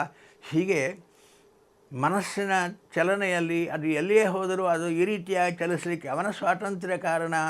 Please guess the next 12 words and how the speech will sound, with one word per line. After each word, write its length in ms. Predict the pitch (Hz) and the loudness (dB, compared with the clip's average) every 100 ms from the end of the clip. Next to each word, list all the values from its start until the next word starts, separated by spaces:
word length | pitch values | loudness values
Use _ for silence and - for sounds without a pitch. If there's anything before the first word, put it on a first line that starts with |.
| 160 | -4
ಅದಕ್ಕೆ 300 | 156 147 151 | -6 -4 -4
ನಿಯಾಮಕ 420 | 156 170 170 160 | -2 -2 -4 -2
ಅವನು 380 | 151 135 175 160 | -2 0 -2 -4
ಅಂತ 180 | 147 147 | -6 -8
ಚಿಂತನೆ 520 | 139 151 160 151 147 | -6 -6 -4 -6 -4
ಮಾಡಿದಾಗ 540 | 127 127 127 113 104 127 143 120 - _ _ - - - - | -2 -2 -2 -2 0 4 4 2 -4 _ _ -20 -20 -20 -14
ಅದು 140 | 113 123 | -10 -4
ಎಲ್ಲೇ 300 | 110 143 180 | -2 0 0
ಹೋಗಿರಲಿ 600 | 170 156 151 156 208 - - _ _ - - | 0 0 0 0 0 -2 -18 _ _ -20 -18
ಅದು 340 | - 139 220 - _ - | -8 -6 -6 -10 _ -14
ಭಗವಂತನಿಗೆ 680 | 104 147 143 175 165 143 160 | -8 -4 -2 -4 -4 -6 -4
ಅನ್ನವಾಗ್ತದೆ. 1000 | 185 139 151 139 123 - 113 127 151 131 | -6 -6 -4 -4 -6 -8 -8 -4 -2 -2